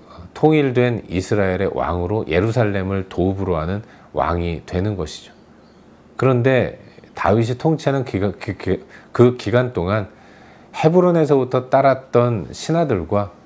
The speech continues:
이제 예루살렘에서, 어, 합류해서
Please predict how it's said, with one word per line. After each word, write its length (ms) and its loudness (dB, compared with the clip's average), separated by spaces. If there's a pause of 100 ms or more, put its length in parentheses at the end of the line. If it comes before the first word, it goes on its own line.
(120)
이제 160 4
예루살렘에서, 1040 2 (520)
어, 220 -4
합류해서 800 2